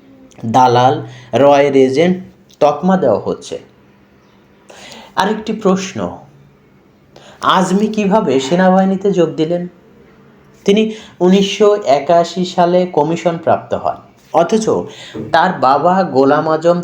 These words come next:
তখনও পাকিস্তানের নাগরিক, বাংলাদেশের নয়। সেই হিসেবে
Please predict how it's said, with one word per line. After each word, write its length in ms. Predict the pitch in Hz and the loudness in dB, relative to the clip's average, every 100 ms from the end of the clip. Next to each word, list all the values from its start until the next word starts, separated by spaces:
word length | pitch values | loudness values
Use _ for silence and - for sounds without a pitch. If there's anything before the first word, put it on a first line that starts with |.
| - | 2
তখনও 460 | 143 143 185 190 196 | 2 2 0 0 0
পাকিস্তানের 680 | 175 139 165 - - 190 | 0 -2 -6 -10 -4 -2
নাগরিক, 500 | 185 98 92 80 85 - - _ _ _ | -2 -4 -4 -6 -6 -14 -20 _ _ _
বাংলাদেশের 680 | 95 117 139 156 151 - 139 | -2 0 2 0 -2 -4 -6
নয়। 260 | 90 67 - _ _ _ _ _ _ - | -8 -10 -18 _ _ _ _ _ _ -12
সেই 200 | - 220 | 0 2
হিসেবে 340 | 220 247 240 | 2 0 -2